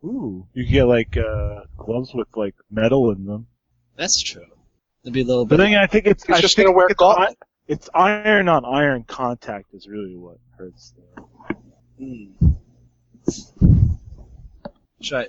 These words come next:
Speaker 2: should I, wait, is that what you're saying my family's old-fashioned iron <clears throat> brass knuckles were? It's just two big gauntlets? <laughs> Suit of armor? Is that what I'm driving around with?
Speaker 3: That could be.
Speaker 2: Uh,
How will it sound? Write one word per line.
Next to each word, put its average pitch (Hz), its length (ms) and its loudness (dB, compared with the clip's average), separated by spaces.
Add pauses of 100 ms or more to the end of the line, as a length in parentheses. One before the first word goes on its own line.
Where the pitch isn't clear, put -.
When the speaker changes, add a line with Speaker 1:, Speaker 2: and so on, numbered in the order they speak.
Speaker 2:
should - 180 -4
I, 135 140 -4 (400)
wait, 131 340 2 (180)
is 139 160 -4
that 160 220 4
what 170 100 0
you're 170 120 2
saying 165 380 4
my 139 180 2
family's 143 600 0
old-fashioned 135 880 -2
iron 127 500 -2
<clears throat> 196 260 -2
brass 196 280 -2
knuckles 151 340 2
were? 185 260 6
It's - 180 4
just - 320 0
two 240 320 2
big 214 480 -2 (180)
gauntlets? 196 760 0 (200)
<laughs> - 280 -4
Suit 226 160 2
of 226 100 2
armor? 220 320 4 (360)
Is 349 300 0 (120)
that 277 160 4
what 269 160 2
I'm 285 140 2
driving 247 300 0 (200)
around 220 220 -4
with? - 640 -6
Speaker 3:
That - 180 4
could 254 300 0
be. 165 280 -2 (1400)
Speaker 2:
Uh, 202 560 -6